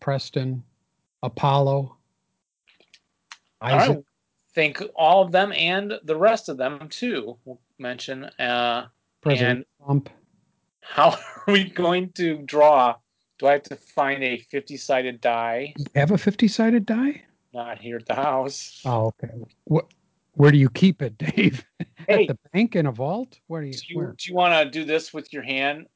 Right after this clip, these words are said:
Speaker 2: and close your eyes and then, like, scroll the screen and then point it, touch it?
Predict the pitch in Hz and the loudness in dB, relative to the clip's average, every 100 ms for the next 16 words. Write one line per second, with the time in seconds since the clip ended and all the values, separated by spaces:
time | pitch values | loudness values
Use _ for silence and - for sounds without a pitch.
0 | - 127 - 139 131 131 117 135 143 147 | -18 -16 -6 -6 -4 -4 -2 -4 -6 -10
1 | 135 131 123 120 120 - - 143 143 135 | -10 -6 -6 -6 -10 -18 -12 -8 -6 -8
2 | - - 139 175 - 135 131 123 - 135 | -12 -12 -10 -10 -10 -8 -8 -8 -6 -4
3 | 151 - - 151 202 247 | -4 -8 -6 -4 -4 -6